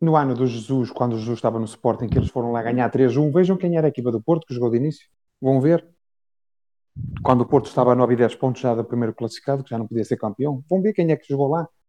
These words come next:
nessa, nessa, nessa derrota do Porto em casa com o Sporting. Foi dada. Aquele jogo foi dado. E nesse fim de semana,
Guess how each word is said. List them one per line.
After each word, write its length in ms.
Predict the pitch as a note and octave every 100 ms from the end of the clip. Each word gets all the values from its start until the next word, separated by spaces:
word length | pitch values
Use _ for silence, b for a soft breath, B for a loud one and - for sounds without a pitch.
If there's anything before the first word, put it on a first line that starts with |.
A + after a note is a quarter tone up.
| _ _ -
nessa, 260 | B2+ C3
nessa, 560 | C3+ B2 - B2 A#2 A#2 - -
nessa 360 | B2+ A#2 A#2
derrota 340 | A#2 A2 A2+ A2+
do 100 | A2
Porto 220 | A2+ A#2
em 60 | A2
casa 240 | A2 G#2
com 60 | -
o 20 |
Sporting. 380 | - D3+ C3 G2+ _ _ _ _
Foi 120 | -
dada. 420 | E3 G3+ D#3+ C#3+ - -
Aquele 220 | E3 G3
jogo 180 | E3+ F3
foi 100 | F#3
dado. 240 | G3+ E3 -
E 100 | C#3
nesse 200 | F3+ -
fim 120 | F3+
de 60 | -
semana, 440 | C3+ B2 C#3+